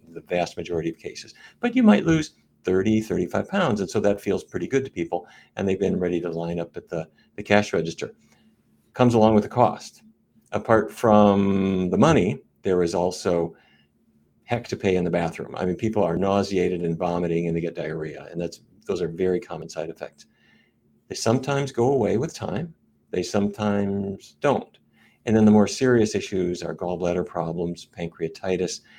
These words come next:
A French study suggested that thyroid cancer was about fifty-eight percent more likely in people using these drugs.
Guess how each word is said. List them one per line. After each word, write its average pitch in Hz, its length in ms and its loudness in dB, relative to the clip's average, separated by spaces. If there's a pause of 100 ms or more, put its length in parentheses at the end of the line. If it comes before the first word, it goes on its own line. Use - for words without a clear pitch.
(260)
A - 60 -8
French 185 280 0
study 139 280 4
suggested 104 680 -2
that 87 180 -6
thyroid 113 520 -2
cancer 131 500 -4
was 92 180 -2
about 87 260 -4
fifty-eight 95 420 -6
percent - 360 -10
more 85 120 -6
likely 101 380 -4 (320)
in 101 100 -12
people 98 240 -6
using 90 300 -2
these 87 160 -2
drugs. 82 320 -6